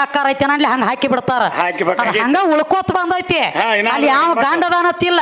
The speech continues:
Speaker 2: ಹಾ.
Speaker 1: ನಿನ್ನ ಪ್ರಶ್ನೆಗೆ ಉತ್ತರ ಬಿಡುಗಡೆ.
Speaker 2: ಮತ್ತ
Speaker 1: ಹಾ?
Speaker 2: ಕೊಳ್ಳಾಗ ತ-, ತಾಳಿ ಅವಂದ ಅತ್ತ.
Speaker 1: ಹಾ, ಹಾ, ಹಾ, ಹಾ.
Speaker 2: ಕಾಲುಂಗ್ರ ಅವನು ಅತ್ತ.
Speaker 1: ಹಾ.
Speaker 2: ಬಳಿ ಅವನು ಅತ್ತ.
Speaker 1: ಎಲ್ಲ ಇವನು ಅದಾವ ಅಂತ ಹೇಳ್ತಾನ್ರೆ.
Speaker 2: ಹಾ, ನತ್ ಸಹಿತ ಅವಂದ ಅತ್ತ ಮುಗಿನ್ಯಾಗ.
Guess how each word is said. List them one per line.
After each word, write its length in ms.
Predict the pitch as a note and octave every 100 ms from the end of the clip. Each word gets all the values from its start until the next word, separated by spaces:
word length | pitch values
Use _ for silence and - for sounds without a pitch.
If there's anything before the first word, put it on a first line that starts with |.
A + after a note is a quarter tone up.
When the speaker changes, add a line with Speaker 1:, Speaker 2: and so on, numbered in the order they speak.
| A#3
Speaker 2:
ಹಾ. 400 | A3 B3+ B3 -
Speaker 1:
ನಿನ್ನ 200 | C4 D4+
ಪ್ರಶ್ನೆಗೆ 600 | D4+ C#4+ D4 D#4 E4 E4
ಉತ್ತರ 280 | E4 E4 E4
ಬಿಡುಗಡೆ. 600 | D#4+ D#4 E4 E4 D#4+ C#4 -
Speaker 2:
ಮತ್ತ 280 | A3 C4+ C#4 A#3 - -
Speaker 1:
ಹಾ? 420 | D4+ G4 G#4 - -
Speaker 2:
ಕೊಳ್ಳಾಗ 400 | F#3 G3+ A#3+ C4
ತ-, 300 | C4 A#3+ A3+
ತಾಳಿ 280 | A3+ A3+ B3+
ಅವಂದ 260 | B3 B3 B3+
ಅತ್ತ. 280 | C4+ C4+
Speaker 1:
ಹಾ, 420 | A#3 D3+ - D#4 D4+
ಹಾ, 200 | C#4+ B3+
ಹಾ, 180 | B3
ಹಾ. 140 | G#3 G#3
Speaker 2:
ಕಾಲುಂಗ್ರ 480 | D#3+ F#3 A#3+ B3+ B3
ಅವನು 320 | B3 C4 C#4
ಅತ್ತ. 220 | C#4+ C#4
Speaker 1:
ಹಾ. 640 | G#3 C4+ D#4 C#4+ G3+ - -
Speaker 2:
ಬಳಿ 260 | F3 A3
ಅವನು 360 | C4 B3+ C4 C#4
ಅತ್ತ. 240 | C#4+ C#4
Speaker 1:
ಎಲ್ಲ 400 | A#3 - C4+ C#4
ಇವನು 400 | D4+ D4+ D4 D4
ಅದಾವ 180 | D4 C#4
ಅಂತ 140 | C4+ C4
ಹೇಳ್ತಾನ್ರೆ. 600 | C4 C4 B3+ G#3+ A3+ B3
Speaker 2:
ಹಾ, 60 | G3
ನತ್ 380 | G3 A3+ -
ಸಹಿತ 300 | G#3 A#3+ B3+
ಅವಂದ 240 | B3 A#3+ A#3+
ಅತ್ತ 240 | C4 B3+
ಮುಗಿನ್ಯಾಗ. 460 | A3 A3 A3+ B3